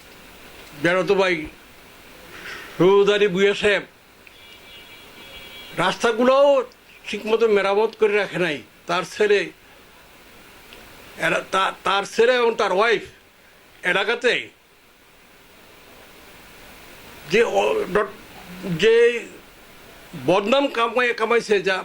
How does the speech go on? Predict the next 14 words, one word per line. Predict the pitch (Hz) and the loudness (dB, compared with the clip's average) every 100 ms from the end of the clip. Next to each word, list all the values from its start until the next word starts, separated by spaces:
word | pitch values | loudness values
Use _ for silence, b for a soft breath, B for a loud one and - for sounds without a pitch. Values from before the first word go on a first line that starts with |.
| 160 | -6
ভাষায় | 156 170 202 196 | -4 -2 -4 -2
প্রকাশ | 185 196 | -2 -2
করা | - 180 | 0 0
না। | 156 | 0
কিন্তু | 147 180 226 247 - B B B - | -4 -4 -4 -4 -10 B B B -6
সবুজ | 196 190 226 | 0 2 4
আলী | 233 | 4
ভূঁইয়া | 233 233 | 4 2
আজিজ | 214 202 226 | 2 0 0
ম্যান | 208 190 | 2 2
হিসেবে | 185 185 196 | 0 -2 -2
ভালো, | 151 170 208 | 0 0 0
আমরা | 170 143 165 | -2 -4 -2
ভালো, | 151 147 175 208 | 0 0 0 -2